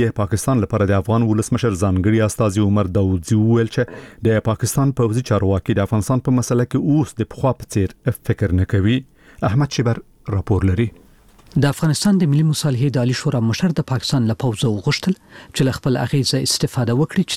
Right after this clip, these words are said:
Speaker 2: طالبان شخړې کمې کړي. اسوسییټډ پریس اژانس څرګندوي چې عبدالله عبدالله دا خبره په اسلام آباد کې د خپل درې ورځني رسمي سفر په وروستۍ ورځ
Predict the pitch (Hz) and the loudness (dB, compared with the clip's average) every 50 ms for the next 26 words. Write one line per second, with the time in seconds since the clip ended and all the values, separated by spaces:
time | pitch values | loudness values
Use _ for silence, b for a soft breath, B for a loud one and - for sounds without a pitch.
0 | - 139 120 113 107 127 117 107 - - - 151 127 117 - - 156 127 104 104 | -2 -2 -2 0 0 0 0 -2 -2 -2 0 0 0 0 0 0 0 0 0 -2
1 | - - - - - b b b b b b b b b b - - - - 156 | -4 -4 -6 -6 -6 b b b b b b b b b b -2 -2 0 0 0
2 | - 175 165 160 - 170 - _ - 165 - - - 143 117 143 135 123 - - | 2 2 0 0 0 -2 -4 _ -2 -2 -2 -2 -2 0 0 0 0 0 -2 -4
3 | - 143 - 113 139 123 117 117 113 131 147 - - 151 127 117 117 113 127 113 | -4 -4 -2 0 0 0 0 2 2 0 0 0 0 -2 -2 -2 -2 -2 0 0
4 | 113 113 113 110 104 131 120 131 139 127 147 123 - - 123 143 139 - - 127 | 0 0 0 0 0 0 2 2 2 0 -2 -2 -2 -2 -2 -2 -2 -2 -2 -4
5 | 117 - - 131 113 107 104 101 135 - - - 190 - _ - - - - - | -2 0 0 0 2 0 0 0 -2 -2 0 -2 -2 -2 _ -10 -20 -20 -18 -18
6 | - - - 151 - - - - 170 180 170 139 - 143 127 120 104 113 120 104 | -8 -2 -2 -2 -2 -2 0 0 2 2 2 0 0 0 0 0 0 0 -2 -2
7 | - 123 117 113 117 113 - - - 139 120 - - 131 - 120 110 104 - - | -2 0 0 0 0 0 -2 -2 -2 -2 -2 -2 -2 -4 -2 -4 -4 -4 -2 -2
8 | 127 120 143 139 - - - 139 104 117 110 - | -2 0 0 -2 -2 0 -2 -2 0 0 -2 -4